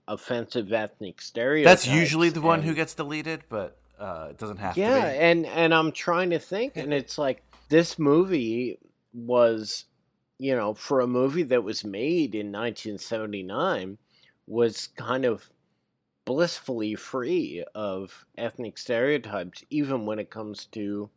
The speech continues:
Speaker 1: the, uh, the lowrider guys.
Speaker 2: Yeah, they
Speaker 1: God,
Speaker 2: could have
Speaker 1: who
Speaker 2: been
Speaker 1: would
Speaker 2: a
Speaker 1: I
Speaker 2: lot worse.
Speaker 1: Who would I not wanna see more of? Jesus. I wanna see more of everybody.
Speaker 2: <laughs>
Speaker 1: Really? <laughs>
Speaker 2: Yeah, I mean, there, there is, wasn't anyone who stuck out where I was like, "Oh,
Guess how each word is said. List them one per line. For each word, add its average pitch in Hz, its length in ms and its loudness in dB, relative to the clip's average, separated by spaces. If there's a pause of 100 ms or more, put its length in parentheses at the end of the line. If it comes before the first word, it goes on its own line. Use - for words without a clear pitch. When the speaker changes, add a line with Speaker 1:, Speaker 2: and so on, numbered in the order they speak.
(720)
Speaker 1:
the, 113 440 -2
uh, 107 340 -2
the 101 160 -6
lowrider 110 760 4
guys. - 580 -14 (120)
Speaker 2:
Yeah, 123 140 2
they 113 100 4
Speaker 1:
God, 120 80 -4
Speaker 2:
could 139 120 6
have 120 80 6
Speaker 1:
who 127 60 0
Speaker 2:
been 107 80 6
Speaker 1:
would 95 80 4
Speaker 2:
a - 20 2
Speaker 1:
I 90 40 2
Speaker 2:
lot - 180 0
worse. - 520 -18 (520)
Speaker 1:
Who 170 120 0
would 180 120 6
I 110 140 0
not 87 460 -6
wanna 151 300 0
see 156 200 -4
more 156 360 0
of? 185 380 -4 (340)
Jesus. - 640 -12 (280)
I 120 140 0
wanna 180 240 4
see 120 200 -6
more 117 280 2
of 160 160 2
everybody. 180 580 2 (180)
Speaker 2:
<laughs> - 180 -20
Speaker 1:
Really? 160 580 2
<laughs> 185 180 0 (340)
Speaker 2:
Yeah, - 180 0
I - 60 0
mean, 175 220 0
there, 170 160 0
there 180 220 0
is, 190 280 -2
wasn't 202 300 0
anyone 143 280 0
who 113 80 -2
stuck - 300 -4
out 87 220 0
where 92 140 -2
I 90 100 0
was 85 180 -6
like, 80 300 -6
"Oh, 80 300 -6